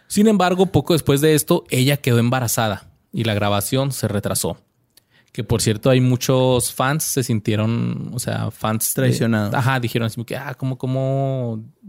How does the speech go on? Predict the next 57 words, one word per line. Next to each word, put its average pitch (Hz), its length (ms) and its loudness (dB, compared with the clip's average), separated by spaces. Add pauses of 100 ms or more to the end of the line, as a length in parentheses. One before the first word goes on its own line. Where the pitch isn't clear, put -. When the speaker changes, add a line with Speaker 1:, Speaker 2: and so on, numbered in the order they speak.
(160)
Speaker 1:
dices 120 240 -2
ser 123 180 -2
lesbiana 123 460 -2
y 113 260 -4
quedaste - 320 -6
embarazada?". 110 480 -4 (640)
Cosa 117 240 -12
que 113 80 -8
no 110 80 -4
tiene 113 220 -4
nada 113 140 -4
de 117 40 -4
malo 110 260 -4
que - 80 -8
una 110 200 -4
Speaker 2:
No, 113 60 -4
Speaker 1:
lesbiana 107 260 -2
Speaker 2:
pues, 101 100 -4
Speaker 1:
quede 107 120 -6
embarazada, 107 440 -4
Speaker 2:
claro 107 200 -4
Speaker 1:
pero - 100 -12
Speaker 2:
que 110 80 -6
no. 120 260 -4 (500)
Speaker 1:
pero, 143 160 -4
pues, 123 160 -2
era 120 140 0
Rusia 107 400 -4
y - 220 -14
no 147 80 -2
te 160 80 -2
creas, 147 220 0
aquí 127 220 0
eran 135 140 2
los 131 100 0
fans 113 220 -2
como 123 220 -6
que 117 120 -4
de 110 120 -4
todo 110 120 0
el 107 80 2
mundo. 101 300 -2 (1600)
El 139 180 2
veintitrés 147 460 2
de 170 100 2
septiembre 147 440 2
del 160 100 4
dos 127 140 2
mil 135 180 2
cuatro, 170 420 2
Volkova 156 540 2
dio 127 160 4
a 131 40 4
luz 139 360 2
a 117 120 -2
Victoria 214 800 0
Pavlovna 113 920 2